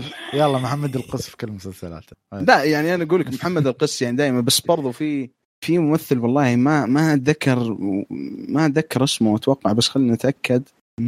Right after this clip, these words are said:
Speaker 2: هو كان ممثل، آه، أيوة، م-، ال-، محمد رمضان. لا، مو محمد رمضان،
Speaker 1: لا،
Speaker 2: يا
Speaker 1: شو
Speaker 2: أخي.
Speaker 1: محمد رمضان؟
Speaker 2: مص-، أتوقع مصطفى، مصطفى قمر أو شيء زي كذا. ما، ما
Speaker 1: زين.
Speaker 2: د-، ما أتذكر والله.
Speaker 1: زين.
Speaker 2: تعرف اللي، اللي، اللي يغني "جيبوا الفلوس اللي عليكم"؟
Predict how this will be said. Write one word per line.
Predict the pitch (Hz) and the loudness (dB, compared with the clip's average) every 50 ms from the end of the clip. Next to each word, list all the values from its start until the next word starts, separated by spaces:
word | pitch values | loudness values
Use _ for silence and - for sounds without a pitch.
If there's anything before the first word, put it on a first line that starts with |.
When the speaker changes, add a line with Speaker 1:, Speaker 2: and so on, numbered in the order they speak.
| 120 120 117 117 117 120 120 117 - - _ _ _ _ - | -2 0 0 0 0 0 -2 -2 -6 -10 _ _ _ _ -2
Speaker 2:
هو | 131 151 151 | 0 0 0
كان | - 190 180 165 | 2 0 0 2
ممثل، | 156 160 175 175 - - 135 127 123 120 117 | 2 2 0 0 0 0 2 2 4 4 2
آه، | 117 113 110 107 107 107 110 107 104 104 104 104 104 - _ _ _ _ _ - | 2 2 0 0 -2 -2 -2 -2 -2 -2 -4 -4 -6 -10 _ _ _ _ _ -2
أيوة، | 156 170 175 180 160 147 | 0 2 2 2 2 2
م-، | 143 143 139 | 2 2 2
ال-، | 139 139 135 135 135 131 127 127 | 2 2 2 2 2 2 2 2
محمد | 127 127 - - 170 175 151 127 131 | 2 2 2 0 0 0 2 2 2
رمضان. | 131 131 131 131 139 123 107 - - _ _ _ _ _ _ | 2 2 4 4 2 2 0 -2 -6 _ _ _ _ _ _
لا، | 123 147 175 185 | -2 0 2 2
مو | 165 190 208 | 2 2 2
محمد | 156 - 175 165 147 120 127 | 0 0 0 0 0 0 0
رمضان، | 123 120 117 139 143 123 | -2 -2 -4 -4 -4 -4
Speaker 1:
لا، | 110 117 | -4 -4
Speaker 2:
يا | 123 | -6
Speaker 1:
شو | - | -6
Speaker 2:
أخي. | 123 101 | -8 -12
Speaker 1:
محمد | 92 - 104 104 98 90 87 | -12 -12 -12 -12 -10 -10 -12
رمضان؟ | 82 80 117 | -10 -4 0
Speaker 2:
مص-، | 147 180 - - | 0 0 0 0
أتوقع | - 139 147 - - 185 185 - 160 139 | -4 -6 -6 -4 -4 -4 -4 -4 -8 -6
مصطفى، | 147 170 - - 139 123 - 123 120 117 113 117 113 107 107 | -6 -8 -2 -2 -2 0 2 2 2 4 4 4 2 2 2
مصطفى | 120 143 - - - 117 117 113 | 2 0 0 0 0 0 0 0
قمر | - - 131 123 120 107 107 | 0 2 2 2 2 2 0
أو | 101 | -2
شيء | - - 127 120 | -2 -4 -4 -4
زي | 107 110 107 | -4 -6 -8
كذا. | - - 120 110 107 107 | -6 -6 -6 -4 -4 -2
ما، | 104 131 160 117 | 0 0 0 2
ما | 117 170 185 | 2 2 2
Speaker 1:
زين. | 175 147 | 2 2
Speaker 2:
د-، | 170 - - | 0 -2 0
ما | 165 190 | -4 -4
أتذكر | 175 185 185 - 170 139 | -4 -6 -4 -4 -4 -4
والله. | 127 135 156 151 131 123 113 - _ - - - - | -2 -4 -4 -4 -4 -6 -8 -10 _ -20 -20 -18 -16
Speaker 1:
زين. | 92 101 107 127 | -12 -4 0 2
Speaker 2:
تعرف | 147 160 190 160 | 2 2 2 2
اللي، | 185 180 175 175 190 | 0 0 0 -2 -2
اللي، | 180 175 170 170 170 165 | 0 0 0 0 0 -2
اللي | 156 151 151 151 147 | -4 -2 0 2 2
يغني | 139 131 175 175 156 143 135 131 | 2 0 0 2 4 4 4 4
"جيبوا | 120 123 143 143 139 139 | 4 2 2 2 4 2
الفلوس | 131 - 139 139 147 147 139 - 127 | 2 2 4 4 4 4 4 2 2
اللي | 120 120 | 2 4
عليكم"؟ | 127 139 135 127 - 160 165 | 4 4 4 2 2 0 0